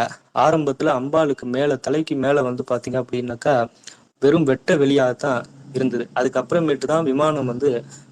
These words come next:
அமைச்சிருக்கிறாங்க. அந்த விமானத்திலையும் வந்து பாத்தீங்க அப்படின்னாக்கா, ஒரு சின்ன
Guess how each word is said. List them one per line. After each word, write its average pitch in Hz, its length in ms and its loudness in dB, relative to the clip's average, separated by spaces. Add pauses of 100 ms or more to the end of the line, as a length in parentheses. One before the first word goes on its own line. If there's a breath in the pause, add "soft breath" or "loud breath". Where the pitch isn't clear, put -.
அமைச்சிருக்கிறாங்க. 127 640 0
அந்த 151 340 2
விமானத்திலையும் 170 760 2
வந்து 139 200 0
பாத்தீங்க 135 380 -2
அப்படின்னாக்கா, 123 640 -2 (460 loud breath)
ஒரு 135 240 2
சின்ன 196 260 2